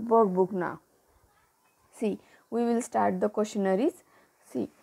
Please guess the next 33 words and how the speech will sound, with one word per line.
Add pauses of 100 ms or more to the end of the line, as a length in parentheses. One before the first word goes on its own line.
(340)
अ,
ये
जो
revision
है
अभी (160)
यहाँ
पे
मैंने
ये
chocolates
की
आप (100)
यहाँ
पे (340)
कर
लिया
है,
ओके? (280)
अब
हम
उस,
अ, (540)
क्वेश्चनरी
directly
start
करेंगे।
Question
number
one,
fill
in
the